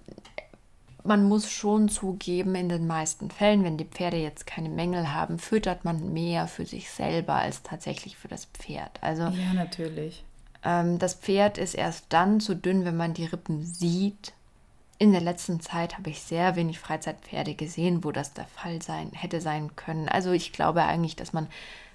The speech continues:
Speaker 2: ja mit einer Möhre und einem guten Mineralfutter da sein Bestes
Speaker 1: Kommt man
Speaker 2: tut, will
Speaker 1: gut,
Speaker 2: mich aber
Speaker 1: ja.
Speaker 2: da nicht ausnehmen. Ich fütter auch mal gerne eine Handvoll Müsli, einfach nur, weil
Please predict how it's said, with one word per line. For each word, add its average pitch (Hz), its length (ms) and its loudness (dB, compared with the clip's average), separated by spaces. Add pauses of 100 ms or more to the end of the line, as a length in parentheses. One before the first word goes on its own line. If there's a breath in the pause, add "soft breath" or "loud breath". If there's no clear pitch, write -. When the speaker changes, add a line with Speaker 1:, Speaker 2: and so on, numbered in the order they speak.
(180 loud breath)
Speaker 2:
ja 165 340 2
mit 165 340 -2
einer 160 200 0
Möhre 180 840 0 (160)
und 170 260 -4
einem 165 460 0
guten 180 300 -2
Mineralfutter 165 840 -4 (300)
da 175 140 0
sein 160 160 -2
Bestes - 260 -4
Speaker 1:
Kommt 208 160 2
man 262 140 6
Speaker 2:
tut, - 160 -2
will 226 80 4
Speaker 1:
gut, 220 60 8
Speaker 2:
mich 214 200 4
aber 180 200 0
Speaker 1:
ja. 170 60 -4 (440)
Speaker 2:
da 185 240 6
nicht 196 280 4
ausnehmen. 196 420 4
Ich - 220 -10 (200)
fütter - 280 4
auch 160 60 2
mal 180 180 0
gerne 170 280 0
eine 165 80 -2
Handvoll 175 300 -2
Müsli, 180 360 0
einfach 175 320 -2
nur, 170 180 -2
weil 165 220 -2